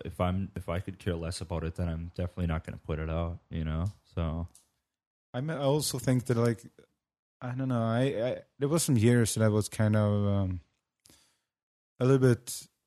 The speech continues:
Speaker 2: drained on, on, uh, inspiration, and, um, I tried to, like, fit in more. Uh, okay?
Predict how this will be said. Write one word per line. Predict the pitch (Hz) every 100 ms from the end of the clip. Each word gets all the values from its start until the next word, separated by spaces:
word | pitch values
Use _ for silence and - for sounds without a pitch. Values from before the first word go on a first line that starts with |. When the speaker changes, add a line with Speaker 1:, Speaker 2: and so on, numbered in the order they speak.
| _ - 110
Speaker 2:
drained | 104 127 127 127 120
on, | 117 107 110
on, | 110 104 104 104
uh, | 101 98
inspiration, | 76 98 - 110 107 113 - 139 147 -
and, | 107 107 104 104
um, | 104 104 101 101 101 85 _ _ - _
I | 104 107 107 107 107 107 107
tried | - - 110 110
to, | 107
like, | 104 101 _
fit | - - 127 120
in | 127
more. | 104 104 107 107 127 - _ _ _ _ _ _
Uh, | 110 104 104 104 101 101 95 - _ _ _ _ _ _ _ _ _ _ _ -
okay? | 113